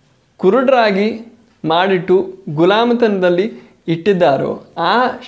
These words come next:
ಶಕ್ತಿಗಳ ವಿರುದ್ಧವಾಗಿ ನಾವು ಹೋರಾಡಬೇಕು. ಆ ಸಂದರ್ಭದಲ್ಲಿ ನಾವು ಗಮನಿಸಬೇಕಾಗಿರೋದು, ಇಲ್ಲಿ ಹೋರಾಡುವುದು ಅನ್-, ಅನ್ನೋ ಆ ಪದ, ಆ, ಈ ವಾಕ್ಯ ಬರೆಯಲ್ಪಟ್ಟ ಮೂಲ ಭಾಷೆಯಲ್ಲಿ, ಗ್ರೀಕ್ ಭಾಷೆಯಲ್ಲಿ ನಾ-, ನಾವು ಗಮನಿಸೋದಾದ್ರೆ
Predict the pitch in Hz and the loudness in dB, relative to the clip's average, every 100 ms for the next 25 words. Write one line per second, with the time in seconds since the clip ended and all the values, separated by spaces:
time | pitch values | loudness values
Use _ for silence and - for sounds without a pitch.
0 | - 202 190 - 254 240 190 160 151 147 | -2 -2 -2 -4 0 2 2 0 -2 -2
1 | 160 160 156 - - 254 269 233 131 139 | -2 -2 -2 -6 -2 0 2 0 0 -4
2 | - - _ _ _ _ _ _ _ _ | -6 -20 _ _ _ _ _ _ _ _
3 | _ _ _ _ _ _ _ _ _ _ | _ _ _ _ _ _ _ _ _ _
4 | - 302 330 254 269 254 240 208 247 - | -4 -2 2 2 2 2 2 2 0 -2
5 | 190 202 196 214 226 220 202 180 156 151 | -2 0 2 0 0 0 0 2 2 2
6 | 214 220 233 - - 233 277 277 262 247 | 2 2 0 -2 0 2 4 2 2 2
7 | 247 247 220 214 - - 190 208 185 185 | 2 2 0 -4 -6 -2 0 0 -2 0
8 | 170 170 156 120 - - _ _ _ _ | 0 2 0 -2 -10 -20 _ _ _ _
9 | _ _ _ _ _ _ - 196 196 190 | _ _ _ _ _ _ -4 0 2 2
10 | 185 - - - _ _ - 202 277 262 | 0 -4 -14 -20 _ _ -4 0 2 2
11 | 202 196 214 240 190 185 208 214 196 220 | 2 0 0 0 2 2 0 0 0 0
12 | 190 202 254 262 170 175 175 175 147 143 | 0 0 2 0 0 -2 -2 0 -2 0
13 | 175 233 202 175 175 170 175 165 160 151 | -2 -2 -2 -2 -2 0 0 0 0 -2
14 | 151 156 151 147 165 165 151 147 135 185 | -2 -2 0 0 0 -2 -2 -2 0 -4
15 | - - | -4 -14